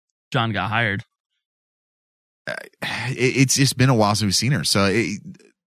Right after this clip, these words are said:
Speaker 2: this whole had a kind of a campy vibe to it with Curtis being there, and they're doing this kinda,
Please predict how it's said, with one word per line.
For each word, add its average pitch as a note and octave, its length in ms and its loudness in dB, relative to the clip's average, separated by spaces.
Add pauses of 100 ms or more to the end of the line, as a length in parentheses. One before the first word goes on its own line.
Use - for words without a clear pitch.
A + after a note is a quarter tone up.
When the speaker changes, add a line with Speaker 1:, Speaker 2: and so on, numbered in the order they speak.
(680)
Speaker 2:
this F#3 180 4
whole A3+ 380 2 (180)
had C#3+ 240 0
a G2+ 560 4
kind B2 220 0
of G2+ 60 0
a F#2 60 -2
campy B2+ 440 -2
vibe C3+ 360 2
to C#3+ 180 4
it C#3+ 200 0
with G#2+ 260 2
Curtis A#2 340 2
being A#2 280 0
there, A2+ 400 2
and F#2+ 260 0
they're F#2+ 100 2
doing G2 200 2
this F2+ 220 0
kinda, F2 420 -2